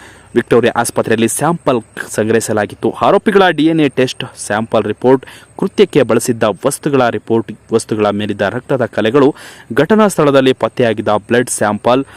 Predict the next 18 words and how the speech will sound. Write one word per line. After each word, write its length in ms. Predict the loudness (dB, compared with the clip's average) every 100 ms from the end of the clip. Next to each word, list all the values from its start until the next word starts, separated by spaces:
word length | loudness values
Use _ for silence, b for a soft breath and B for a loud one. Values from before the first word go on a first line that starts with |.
| B B B B -2
ಆರೋಪಿಗಳ 460 | 0 2 2 2 2
ಕೃತ್ಯ 360 | 0 0 0 0
ಎಸಗಿದ್ದ 340 | -2 -2 -2
ವೇಳೆ 340 | -2 0 2 2
ಧರಿಸಿದ 360 | 0 -4 -4
ಬಟ್ಟೆಗಳ 560 | -4 -4 -4 -2 0 0
ರಿಪೋರ್ಟ್ 340 | -2 -2 -2
ಕೇಳಲಾಗಿತ್ತು. 760 | -2 -6 -2 -2 -2 -2 -2 -2 _ b b b
ಇದೀಗ 260 | -6 -2 0 0 -2 B B B
ಪೊಲೀಸರು 440 | 2 4 4 2
ಆರೋಪಿಗಳ 460 | 0 -2 -2 -2 -2
ಬಟ್ಟೆಗಳನ್ನು 480 | -2 -4 -2 -2 -4
ಸೀಜ್ 320 | -2 -2 -2
ಮಾಡಿ 300 | -2 0 0
ಎಫ್ 160 | 0
ಎಸ್ 160 | -4 -2
ಎಲ್ಗೆ 500 | -4 -4 -6 -2 0
ರವಾನಿಸಿದ್ರು. 640 | -2 -4 -6 -6 -6 -6